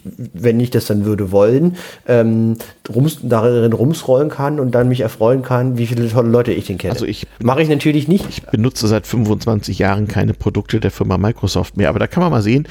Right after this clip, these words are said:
Speaker 1: Ich
Speaker 2: wie sich
Speaker 1: muss.
Speaker 2: alte Dinge, ja, ja, ich weiß, so ist das halt bei großen, gesichtslosen Konzernen. Aber da sieht man mal, wie sich dann Dinge erhalten. Also auch in elektronischer Form hat sich also das Abbild der Visitenkarte
Speaker 1: Ist genau das
Speaker 2: immer noch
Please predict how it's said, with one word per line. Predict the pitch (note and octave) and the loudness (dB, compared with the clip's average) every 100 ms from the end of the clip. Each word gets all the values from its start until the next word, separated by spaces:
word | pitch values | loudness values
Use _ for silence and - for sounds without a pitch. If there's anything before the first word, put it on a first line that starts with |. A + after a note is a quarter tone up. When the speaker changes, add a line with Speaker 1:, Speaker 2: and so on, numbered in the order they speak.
| - - | -12 -6
Speaker 1:
Ich | B2+ | 0
Speaker 2:
wie | C3 | 4
sich | D3 | 4
Speaker 1:
muss. | D3+ C#3+ | 4 4
Speaker 2:
alte | C#3 E3+ C#3+ | 2 2 2
Dinge, | D3+ G3 | 2 2
ja, | D#3 | 2
ja, | E3+ A#2+ E2 - | 2 2 0 -6
ich | - | -4
weiß, | D3 - - - | -2 -2 -4 -10
so | - B2 | -4 -2
ist | - | -2
das | F#2+ | -4
halt | F#2 F#2+ | -4 -4
bei | - | -4
großen, | G2+ G2+ G2+ G#2 | -4 -6 -6 -4
gesichtslosen | F2+ F2+ - A2+ F#2 | -4 -6 -6 -6 -6
Konzernen. | G2+ - G2+ E2+ F#2+ - - - | -6 -4 -2 -2 -4 -8 -16 -8
Aber | C3 C#3+ | -2 0
da | C#3+ | 0
sieht | D#3 - | -2 0
man | F3 | 2
mal, | F3+ C#3 | 4 4
wie | D3 | 2
sich | D#3 | 2
dann | D#3 D3 | 0 2
Dinge | D#3 E3 | 2 0
erhalten. | - F3 G3 - - | 0 2 2 0 -2
Also | A2+ A#2+ - - - - | 2 2 0 -8 -18 -4
auch | C3 D#3 | 0 0
in | A2 | 0
elektronischer | B2+ - - C#3+ A3+ - | -2 -2 -2 -2 0 -2
Form | - D#3 F3+ D#3 | -2 0 0 0
hat | D#3+ | -4
sich | - - B2 | -6 -6 -6
also | C3+ | -2
das | B2+ - - | -2 -2 -6
Abbild | F#3 - A2 G2 | -6 -2 -4 0
der | G2+ G#2+ | -2 0
Visitenkarte | G2 A#2+ - - C3+ C3+ C#3 | -4 -4 -6 -4 -2 -2 -2
Speaker 1:
Ist | B2+ | 0
genau | A#2 A#2 C3+ | 2 2 2
das | D3 C#3+ D3 | 0 0 2
Speaker 2:
immer | |
noch | C#3+ | 2